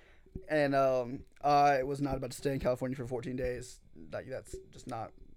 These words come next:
what I was gonna do. Um, so I wasn't able to go. And then I was gonna, I, the plan then changed to spring break.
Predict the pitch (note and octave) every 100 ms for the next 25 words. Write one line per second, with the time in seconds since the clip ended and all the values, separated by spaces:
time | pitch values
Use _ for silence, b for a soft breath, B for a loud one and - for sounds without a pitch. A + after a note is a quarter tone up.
0 | - C3+ A#2+ A#2 C3 E3 B2+ B B B
1 | B - C3+ C3 A#2+ A#2+ - - - -
2 | - - D#3 D#3+ F3 F3 E3 D3 C#3 C3+
3 | b b b - D3 D3 C#3+ C#3 E3+ E3
4 | - C3+ C3+ C3 A#2 A#2+ G#2+ C#3 C#3+ B2+
5 | - D3+ D3 C#3+ C#3 C#3+ C3+ C3+ C#3+ -
6 | C3+ C#3 D#3+ - -